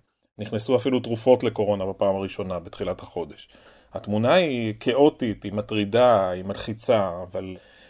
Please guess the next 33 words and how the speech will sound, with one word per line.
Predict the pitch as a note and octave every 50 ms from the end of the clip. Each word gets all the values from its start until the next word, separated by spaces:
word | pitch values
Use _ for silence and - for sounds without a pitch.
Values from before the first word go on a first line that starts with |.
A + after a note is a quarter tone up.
| _ _ _ -
כשאני | - F#2+ G2+ G#2
פותח | - _ - G#2+ - C3 C#3+ - -
חלק | C#3+ C#3 C#3 C#3
ממהדורות | D3 C3 A#2+ A#2 G#2 A2 G#2+ A2+ A2
החדשות | - - A#2 G#2+ G#2 - - G#2+ G2+ G2 -
וקורא | G2 F#2 F#2 F#2+ F#2 - _ - - B2+ A2+ A#2+ B2+
חלק | B2 - C3 B2 A#2+ -
מהטורים | C3 A#2 A2 A2 G#2 G#2 G2+ G#2 G#2 G#2 - B2+ A2 G#2+ A2+ A#2 A#2
בעיתונים, | A#2 A2 G#2+ A2 - G#2+ G2 F#2+ F2+ F2+ F2+
זה | F#2 F#2
נשמע | G2 - - A2 A2 A#2
כאילו | A#2 C#3 C#3 D3+
אנחנו | D3+ D3 C3 - D3+ C3+ C3+ C3+ C3 B2+ B2+
על | A#2
סף, | A2 - - B2 C3+ C#3 - - -
אה, | - D#3 D3+ D3 C3
אסון | - - - D3 C#3+ D#3+ D3+
שהעם | - C#3+ C#3+ D3 D3 C#3+ C3+ C3+ C3 C#3+ D#3
היהודי | D#3 D3+ D3+ C#3+ C3 D#3
עוד | D#3 D3
לא | D3 D3 D3
ידע | C#3+ D3 D3+
כמותו. | - - E3 D#3 - F#3+ F3 C#3+ A2 - - - - _ -
אני | - C3
חושב | - C#3
שזה | B2+ - C#3+ C#3+
רחוק | C3 C3 - - F3 -
מזה. | D#3 C3 G2+ F2+ F2 E2 - - _ _ _ -
פסק | - - D3 - F3
הדין | D#3 E3 F3
עוד | F3 D3+ C#3+
לא | D3+ E3 E3+
יצא. | E3 - - D3+ G#2+